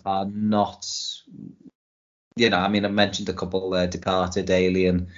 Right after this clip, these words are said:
Speaker 2: uh, was another one, um,
Speaker 1: Yeah.
Speaker 2: Matrix. Yeah, the, a, a lot of the ones we've already covered are gonna get shoved right to the back for me anyway.
Speaker 1: Mm.
Speaker 2: Um,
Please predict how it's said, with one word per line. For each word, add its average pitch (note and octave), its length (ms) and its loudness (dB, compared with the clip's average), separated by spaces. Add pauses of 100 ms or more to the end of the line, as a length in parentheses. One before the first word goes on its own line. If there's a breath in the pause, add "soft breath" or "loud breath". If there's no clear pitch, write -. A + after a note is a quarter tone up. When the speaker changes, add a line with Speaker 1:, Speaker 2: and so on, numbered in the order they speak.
(360 loud breath)
Speaker 2:
uh, G2 160 2
was F#2 120 2
another F#2 300 4
one, F2+ 320 6
um, F2+ 120 -2
Speaker 1:
Yeah. F2+ 300 -2
Speaker 2:
Matrix. G2 1200 -4 (920)
Yeah, G2+ 380 2
the, - 360 0 (280)
a, A2 260 -2
a A#2+ 260 6
lot C#3 360 4
of C3+ 140 -8
the C3+ 60 0
ones C#3 320 2
we've A#2+ 140 -4
already A#2 240 0
covered A#2 280 -2
are A2 40 -2
gonna G#2 180 -4
get F#2 180 -6
shoved F#2 300 -6
right G2+ 200 -2
to - 60 -18
the G2 80 -6
back G2+ 240 -2
for G#2 260 0
me G2+ 220 0
anyway. G2+ 480 0 (340 loud breath)
Speaker 1:
Mm. D#3+ 80 2 (260)
Speaker 2:
Um, G2 220 -2